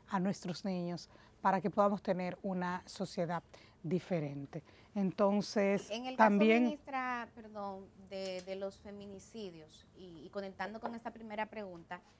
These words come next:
Speaker 2: ¿este año hubo más o menos muerte de mujeres por tema de género?
Speaker 1: A la fecha, al jueves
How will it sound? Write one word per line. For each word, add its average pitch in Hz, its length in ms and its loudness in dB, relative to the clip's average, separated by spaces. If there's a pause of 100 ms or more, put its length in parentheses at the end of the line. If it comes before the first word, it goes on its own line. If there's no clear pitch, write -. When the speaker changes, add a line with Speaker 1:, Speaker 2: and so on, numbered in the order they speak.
(200)
Speaker 2:
¿este 254 320 -4
año 311 600 0
hubo 247 340 0
más 254 360 -2
o 277 40 -8
menos 240 420 -8
muerte 214 580 -4 (140)
de 202 100 -4
mujeres 196 600 -6
por 185 140 -8
tema 196 280 -6
de 185 100 -10
género? 147 360 -20 (1700)
Speaker 1:
A 247 140 12
la 233 160 12
fecha, 254 580 8 (460)
al 190 220 0
jueves 226 840 8